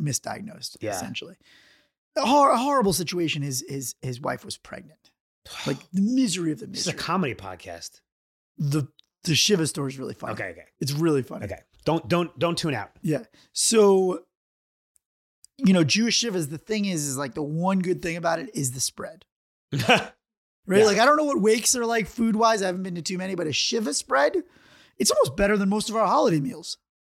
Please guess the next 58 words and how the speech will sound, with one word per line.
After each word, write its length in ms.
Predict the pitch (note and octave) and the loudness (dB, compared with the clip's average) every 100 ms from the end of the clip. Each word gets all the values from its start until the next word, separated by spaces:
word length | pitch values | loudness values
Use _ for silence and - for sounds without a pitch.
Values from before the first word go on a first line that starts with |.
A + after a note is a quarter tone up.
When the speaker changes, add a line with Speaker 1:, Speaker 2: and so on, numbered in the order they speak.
| _ | _
Speaker 2:
Oh, 240 | G3+ G2+ _ G4 - | -4 -4 _ -20 -4
definitely 240 | - A4 B3 A#2 | 2 6 6 4
Speaker 1:
Like, 60 | |
Speaker 2:
better. 240 | B2+ G2 - | -4 -6 2
Speaker 1:
definitely, 380 | D4+ G3 E3 B2+ | 2 2 -6 -4
right? 60 | |
Speaker 2:
Definitely. 280 | F#4+ A3+ A#3 | 0 2 0
Speaker 1:
Like, 80 | F3 | 0
you 100 | A3+ | 2
would 180 | C#4+ G3+ - _ _ _ _ - | 2 0 -8 _ _ _ _ 0
rather 420 | G3+ A#3+ A#3+ A3 | 6 6 6 2
go 180 | G3+ G3 | 2 2
to, 80 | |
if 120 | F3+ G3+ | 2 -2
you 80 | |
were 80 | G3 | -2
like, 240 | F3+ E3+ A#3+ | -2 -2 0
"Oh, 320 | F3+ E3 D3+ - - _ _ | 0 0 -2 -8 -20 _ _
option 380 | G3+ G#3+ - G#3+ | 2 4 2 0
A, 200 | G#3 G3+ | 0 0
go 200 | D#3+ F#3 | 0 2
to 140 | F3 | 2
a 80 | D#3+ | 2
Passover 560 | - G#3 G3 G#3+ F3+ F3+ | 2 2 2 0 0 -4
meal. 200 | F#3 F3 | -2 -2
Option 280 | E3+ F3 E3 | -2 -2 -4
B, 100 | E3+ | -2
go 140 | D#3 | -2
to 60 | C#3+ | -2
a 40 | |
Shiva." 400 | - F#3+ C#3+ A#2 | 0 0 0 -4
Speaker 2:
Oh, 60 | A2 | -4
Speaker 1:
Like, 140 | - - | -8 -8
Speaker 2:
Shiva, 280 | - B2+ A2+ | -4 -4 -2
Speaker 1:
nine 80 | F3+ | 4
Speaker 2:
hundred 280 | G#3+ A#3 G#3 | 6 6 4
percent. 200 | G#3 F#3 | 2 0
Speaker 1:
times 40 | F#3+ | 0
out 60 | |
of 60 | F3 | 0
ten, 160 | F3+ D3+ | -2 -2
you're 100 | D#3 | -4
eating 200 | D#3+ D#3 | -8 -8
that 140 | D#3 | -4
Shiva. 380 | - F3+ E3 D3+ | -2 -2 0 -2
Speaker 2:
Strike 480 | - - D3+ F3 - | -2 -4 -2 -2 -2
that 140 | C#3 | 0
Speaker 1:
Right. 100 | D#3+ | 0
Speaker 2:
person 300 | C#3 C3 A#2+ | 0 -4 -6
down. 320 | A2 G2 F#2 - | -6 -8 -10 0
Speaker 1:
What 220 | G3+ C4+ | 4 4
would 180 | C#4+ G#3+ | 4 2
you 100 | A3+ | 0
say 260 | A#3 G#3 | 4 4
is, 180 | F#3+ D3+ | 4 2
like, 220 | F3 C#3+ | -2 -2
the 100 | D#3 | -6
greatest 580 | C#3 C#3+ F3+ F3 D#3 - | -6 -2 0 2 0 -2